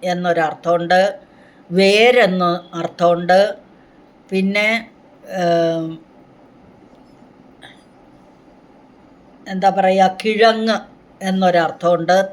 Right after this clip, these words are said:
തടി എന്നർത്ഥമുണ്ട്. അപ്പം ഇതെല്ലാം കുറേ അർത്ഥങ്ങളുണ്ട് ആ വാക്കുകൾ, വാക്കിന്. വിശ്വകന്ത എന്ന്. ഇവിടെ കാരണം എന്നർത്ഥം.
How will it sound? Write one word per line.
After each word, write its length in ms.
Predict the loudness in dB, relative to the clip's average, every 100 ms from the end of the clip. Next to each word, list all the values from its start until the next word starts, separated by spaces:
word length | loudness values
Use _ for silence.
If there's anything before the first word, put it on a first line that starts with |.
| -2
തടി 260 | 2 2 2
എന്നർത്ഥമുണ്ട്. 920 | 4 2 2 -4 -8 -8 -8 -8 -14
അപ്പം 640 | -20 _ _ _ _ -2
ഇതെല്ലാം 380 | 2 2 2 2
കുറേ 400 | 2 2 4 4
അർത്ഥങ്ങളുണ്ട് 800 | 2 0 -6 -8 -4 -2 -2 -4
ആ 60 |
വാക്കുകൾ, 600 | -4 -4 -6 -6 -6 -6 -10 -10
വാക്കിന്. 500 | -8 -8 -10 -14 -14 -18 -20 _ -10
വിശ്വകന്ത 840 | -8 -4 -4 -4 -2 -4 -4 -6 -2 0 -2 -6
എന്ന്. 420 | -12 -16 -18 -20 _ _ _
ഇവിടെ 640 | -10 0 2 4 4 2 -6 -16 _ -8
കാരണം 960 | -4 0 0 0 2 0 0 -6 -6 -8 -10
എന്നർത്ഥം. 560 | -10 -8 -10 -12 -18